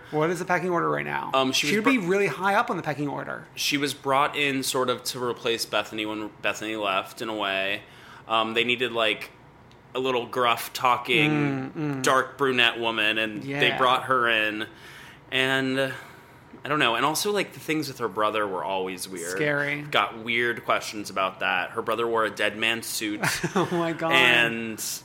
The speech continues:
Speaker 2: also, like,
Speaker 1: Smoked his cigars.
Speaker 2: Yeah, were they, like, were they, never mind.
Speaker 1: <laughs> Uh, Jules Wainstein, that is our sister.
Speaker 2: Our sister.
Speaker 1: We care so much.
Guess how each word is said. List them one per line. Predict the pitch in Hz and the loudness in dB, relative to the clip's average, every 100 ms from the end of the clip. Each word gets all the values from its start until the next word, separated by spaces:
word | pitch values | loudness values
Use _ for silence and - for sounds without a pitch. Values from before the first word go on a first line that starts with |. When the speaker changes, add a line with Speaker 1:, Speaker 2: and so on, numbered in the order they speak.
| - 120 | -8 -4
Speaker 2:
also, | 113 - 120 113 | -2 2 2 2
like, | 104 98 95 - | 2 2 0 -6
Speaker 1:
Smoked | 170 160 165 | 0 0 2
his | 175 | -2
cigars. | - 151 156 156 151 139 - - - - | 0 2 4 4 0 -2 -8 -12 -14 0
Speaker 2:
Yeah, | 123 98 95 | 2 2 0
were | 113 131 | -2 2
they, | 156 180 | 2 4
like, | 170 139 117 | 2 0 -2
were | 147 | -4
they, | 160 185 185 180 165 135 123 - | 0 2 2 2 0 -2 -6 -12
never | 117 101 85 | -12 -12 -12
mind. | 71 - 185 247 - | -12 -6 -4 -4 -6
Speaker 1:
<laughs> | - 226 175 151 175 156 127 123 - - | -8 -6 -2 -4 -4 -8 -8 -10 -12 -2
Uh, | 143 139 135 165 | 2 2 0 -4
Jules | 135 151 190 180 | -4 -2 -2 0
Wainstein, | 160 147 143 151 147 143 147 160 | 0 0 -2 -2 0 -2 -6 -8
that | 139 147 | -4 0
is | 165 | 2
our | 196 | 2
sister. | - 170 - 160 | 2 -4 -2 0
Speaker 2:
Our | 151 | 2
sister. | 139 135 143 135 117 | 0 0 0 2 2
Speaker 1:
We | 117 | 2
care | 160 151 156 | 2 2 0
so | - 151 156 | -2 -2 0
much. | 185 156 151 - | 2 2 2 -4